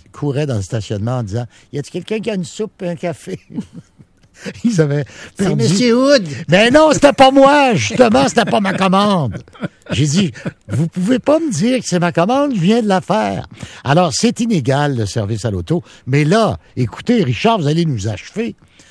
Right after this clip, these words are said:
Speaker 1: On veut enlever les êtres humains, les employés, pour les remplacer par des robots.
Speaker 2: Oui, l'intellig-, en fait, l'intelligence artificielle, Paul. Depuis, depuis une semaine environ, il y a dix restaurants McDonald's de Chicago qui testent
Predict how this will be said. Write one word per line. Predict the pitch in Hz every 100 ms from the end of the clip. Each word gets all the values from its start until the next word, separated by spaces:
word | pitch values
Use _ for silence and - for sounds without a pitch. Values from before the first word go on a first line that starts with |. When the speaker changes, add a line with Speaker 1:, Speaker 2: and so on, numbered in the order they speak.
| _ _ _ -
Speaker 1:
On | 160 160
veut | 131 208 277
enlever | 185 165 131 147 165 - - - _ -
les | 131 127 117
êtres | 226 220 190
humains, | 185 208 175 90 _ _ _ -
les | 135 143
employés, | 247 233 220 180 156 175 220
pour | - 156
les | 160
remplacer | 170 170 165 - 226
par | 175 160
des | 170
robots. | 175 160 180 131 80 _ _ _ -
Speaker 2:
Oui, | 170 120
l'intellig-, | 156 165 190 165 165
en | 165
fait, | - 202
l'intelligence | 170 214 208 214 156 202 165
artificielle, | 165 - - - 170 143 113
Paul. | 127 104 - - 127 113 110 143
Depuis, | 233 - - 254 254 156
depuis | 180 - - 208 233 190
une | 180
semaine | 175 190 175 175 190
environ, | 156 131 147 139 165 175
il |
y | 143
a | 143
dix | 123 175 226 -
restaurants | 170 180 - 160 123 151 165
McDonald's | 139 147 170 147 143 143 151 156 127
de | 131
Chicago | - - 170 165 139 123 156
qui | 143 -
testent | - - 185 185 - - 175